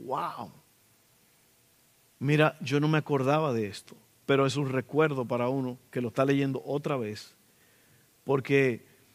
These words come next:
Dios te habla a través de su palabra. Dios te habla. Y en esa relación con Dios,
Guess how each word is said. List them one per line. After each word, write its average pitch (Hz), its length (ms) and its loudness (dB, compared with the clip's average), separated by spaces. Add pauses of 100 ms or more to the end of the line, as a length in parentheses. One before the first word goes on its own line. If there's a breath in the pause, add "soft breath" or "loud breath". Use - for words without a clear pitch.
(440 soft breath)
Dios 160 800 2 (280)
te 131 140 0
habla 160 360 6
a - 20 2
través 113 300 -4
de 101 80 -8
su - 140 -14
palabra. 71 420 -14 (1800)
Dios 151 140 -10
te 180 120 -4
habla. 185 440 -8 (4000 soft breath)
Y 170 160 6
en 165 160 6
esa 202 240 8
relación 185 560 6
con 127 180 -2
Dios, 110 500 -8